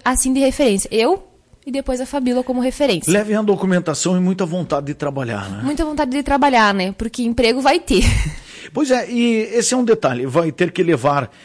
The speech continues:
Speaker 2: um comprovante de residência.
Speaker 1: Uhum.
Speaker 2: Eu tenho certeza que até pela abrangência da Cacique, quando se fala em oportunidade de emprego,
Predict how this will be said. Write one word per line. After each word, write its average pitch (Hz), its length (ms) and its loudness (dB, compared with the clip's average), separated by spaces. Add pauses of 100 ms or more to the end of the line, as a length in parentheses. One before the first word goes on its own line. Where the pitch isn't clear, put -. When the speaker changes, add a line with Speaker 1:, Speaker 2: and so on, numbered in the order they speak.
(180)
Speaker 2:
um 143 260 0
comprovante 151 540 0
de 143 60 -2
residência. 120 520 -2
Speaker 1:
Uhum. 208 400 -8
Speaker 2:
Eu 208 240 2
tenho 226 220 -2
certeza 170 540 0
que - 80 -2
até 123 180 -2
pela 131 160 -2
abrangência 127 540 -4
da 123 80 -4
Cacique, 156 460 -6
quando 165 260 0
se - 160 -4
fala 143 240 -2
em - 20 -4
oportunidade 131 600 -4
de 143 60 -4
emprego, 160 480 -2